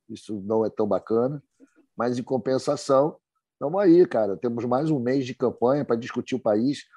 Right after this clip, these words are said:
e pra discutir os destinos da nação, das pessoas, dos próximos quatro anos. O Flamengo nadando de braçada nisso daí, vamos, vamos ser campeão,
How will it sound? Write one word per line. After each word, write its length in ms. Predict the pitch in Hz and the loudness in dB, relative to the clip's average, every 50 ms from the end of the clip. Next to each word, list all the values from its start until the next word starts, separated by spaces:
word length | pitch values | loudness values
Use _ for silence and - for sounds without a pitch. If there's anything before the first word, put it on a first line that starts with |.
| - - - _ _ _ _ - | -20 -20 -20 _ _ _ _ -2
e 160 | 120 123 120 | 0 0 0
pra 120 | - 120 | 0 -2
discutir 360 | 117 113 - 135 123 - - 135 | -4 -2 -2 -4 -4 -2 -2 -4
os 100 | 135 131 | -2 -2
destinos 560 | 123 113 - - - - 165 170 156 143 123 | -4 -6 -6 -6 0 2 2 2 2 2 0
da 120 | 123 127 | 0 0
nação, 640 | 127 120 110 104 - - 131 143 156 160 151 147 - _ _ - | 0 0 -4 -4 -2 0 2 2 2 0 -2 -4 -10 _ _ -10
das 140 | 104 113 - | -10 -10 -8
pessoas, 500 | - 104 104 - - 127 135 135 127 113 | -8 -8 -8 -6 -4 -2 0 0 0 -2
dos 120 | 110 - | -6 -8
próximos 320 | - 123 127 127 - 104 | -6 -6 -6 -6 -6 -10
quatro 340 | - - 120 113 - 110 110 | -6 -4 -4 -4 -2 -2 -2
anos. 320 | 110 123 147 151 - - - _ - - - _ _ | -2 -2 -4 -6 -10 -16 -20 _ -20 -20 -20 _ _
O 140 | - - 156 | -8 -8 -6
Flamengo 560 | - 175 170 156 135 135 139 156 175 180 190 | -4 -2 -2 -2 0 0 -2 -2 0 0 -2
nadando 360 | 185 170 147 139 151 160 165 | 0 0 0 0 0 0 0
de 80 | 156 156 | -2 -2
braçada 540 | 156 156 139 120 - - 117 127 131 131 135 | -2 0 -2 -2 -2 0 -2 0 0 -2 -4
nisso 240 | 131 120 - 113 | -8 -8 -8 -4
daí, 280 | 120 113 101 107 120 135 | -2 0 0 0 0 0
vamos, 320 | 127 127 131 135 131 - - | 0 0 -2 -2 -4 -8 -6
vamos 240 | 110 123 131 131 - | -4 -4 -4 -4 -6
ser 140 | - 117 | -8 -6
campeão, 560 | - 127 135 123 - 113 110 110 113 131 135 | -2 -2 -4 -2 0 0 2 2 2 0 -2